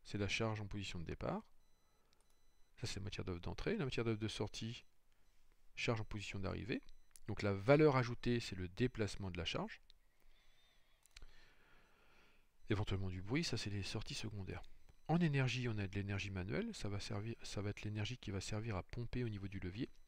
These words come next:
pour m-, faire monter le vérin et donc soulever la charge. En données secondaires, on va avoir le réglage. En données de contrôle, on va avoir le réglage de, de la longueur du bras.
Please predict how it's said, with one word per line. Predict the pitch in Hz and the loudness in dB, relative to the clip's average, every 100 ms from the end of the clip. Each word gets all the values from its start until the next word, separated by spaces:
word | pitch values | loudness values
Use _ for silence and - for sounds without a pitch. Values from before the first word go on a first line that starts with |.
| - - - | -20 -20 -6
pour | - 117 - - - - _ _ - _ - - - - | -2 -2 -2 -12 -16 -20 _ _ -20 _ -20 -20 -18 -8
m-, | 110 | -6
faire | - 139 | -2 0
monter | 117 104 - 135 - | 0 -2 -2 -2 -2
le | 127 | -4
vérin | 117 98 113 - | -2 -2 -2 -2
et | 113 | -4
donc | 107 127 | -4 -6
soulever | - 120 110 | -6 -4 -4
la | 95 | -4
charge. | - 107 - - - - - - - - - - - - - - - | -6 -10 -12 -16 -18 -20 -20 -20 -18 -20 -20 -20 -20 -18 -16 -10 -2
En | 139 147 | 0 4
données | 139 139 131 131 | 4 4 4 2
secondaires, | 123 107 104 98 101 104 | 2 -2 0 2 4 4
on | 87 | 0
va | 85 82 | -2 -2
avoir | 95 95 90 | -2 -2 -2
le | 95 | -2
réglage. | 92 90 101 143 - - - - - - _ _ - _ _ - - _ _ _ _ _ - | -4 -2 -2 -2 -4 -8 -18 -20 -20 -20 _ _ -20 _ _ -20 -20 _ _ _ _ _ -6
En | 113 | -2
données | 110 113 | 0 0
de | |
contrôle, | - 101 - | -2 -6 -2
on | 135 | 0
va | |
avoir | 101 110 | 2 2
le | 98 95 95 | 0 0 -2
réglage | 98 101 131 - | -2 0 0 0
de, | 104 98 95 92 92 | -2 -2 -2 -4 -6
de | 98 | -4
la | |
longueur | 101 113 135 | -4 -2 -4
du | 104 | -4
bras. | 90 | -6